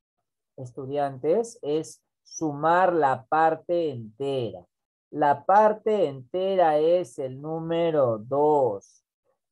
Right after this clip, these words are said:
Y la parte entera de la, del otro número mixto es el número tres.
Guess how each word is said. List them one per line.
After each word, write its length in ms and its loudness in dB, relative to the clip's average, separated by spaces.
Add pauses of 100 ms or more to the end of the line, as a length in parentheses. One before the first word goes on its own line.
(120)
Y 160 -2
la 320 0
parte 680 0
entera 600 0
de 160 -6
la, 260 -4
del 280 -4
otro 340 2
número 360 -4
mixto 520 -4
es 240 -2
el 160 -6
número 560 -2
tres. 640 0